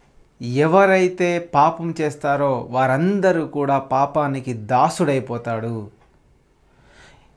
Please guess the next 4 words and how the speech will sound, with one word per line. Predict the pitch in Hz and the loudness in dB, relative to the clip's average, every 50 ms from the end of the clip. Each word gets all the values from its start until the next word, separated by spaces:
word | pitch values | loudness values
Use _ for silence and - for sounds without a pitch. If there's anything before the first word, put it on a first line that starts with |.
| _ _ _ _ _ _ _ _ _ - - | _ _ _ _ _ _ _ _ _ -2 0
అని | 143 160 160 147 131 131 147 208 - | 2 2 2 0 -2 -4 -6 -8 -10
ఇక్కడ | 370 147 127 - 147 131 127 | -10 -8 -6 -4 -4 -2 -2
మనకు | 123 123 120 117 113 - 117 113 113 110 110 - _ _ _ _ _ _ _ _ - - - | -2 -4 -4 -6 -6 -8 -8 -8 -8 -10 -12 -14 _ _ _ _ _ _ _ _ -16 -8 -6
సెలవిస్తున్నాడు. | 139 131 127 127 127 123 123 - - 127 120 113 110 107 107 | -4 -2 -2 -4 -4 -6 -8 -8 -8 -6 -6 -6 -6 -6 -10